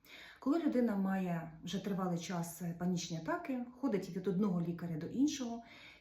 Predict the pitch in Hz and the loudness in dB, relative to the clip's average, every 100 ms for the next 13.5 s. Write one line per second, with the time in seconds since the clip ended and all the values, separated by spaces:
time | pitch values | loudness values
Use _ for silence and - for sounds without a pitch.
0 | - 269 254 240 - - - 277 214 190 | -2 0 2 0 -2 -4 -2 -2 0 2
1 | 190 202 214 233 220 185 180 - 185 208 | 2 0 -2 2 2 4 0 -4 -4 -2
2 | 180 208 175 170 180 170 185 175 180 175 | 0 2 2 0 -2 -2 0 -2 -2 -4
3 | 180 165 - - - 175 175 156 165 165 | -2 -4 -6 -10 -8 -4 -2 -2 -2 -4
4 | 160 156 156 156 165 208 349 311 - - | -2 0 2 2 0 -2 -2 -2 -4 -12
5 | - - 214 285 359 262 - 196 - 262 | -18 -4 6 6 8 4 4 -2 -2 -2
6 | 277 269 - 190 170 170 - 175 220 233 | 0 0 0 -4 -2 -4 -4 -4 0 0
7 | 208 156 180 - 170 175 170 151 - - | -2 -4 -4 -4 -4 -2 -4 -4 -14 -16
8 | - _ _ - - - - 196 220 247 | -18 _ _ -20 -20 -14 -4 2 4 2
9 | 269 240 247 359 349 226 202 214 285 285 | 0 0 -2 2 4 4 2 4 4 4
10 | 240 233 202 165 160 156 - - _ _ | 0 -2 -2 -2 -4 -8 -10 -14 _ _
11 | _ 277 370 381 - 175 - - - - | _ 2 4 2 -2 -4 -6 -10 -14 -4
12 | 285 - - 349 262 226 247 240 233 - | -2 -2 -2 4 4 6 4 4 2 0
13 | 196 - 165 156 156 | -8 -4 -2 -2 -4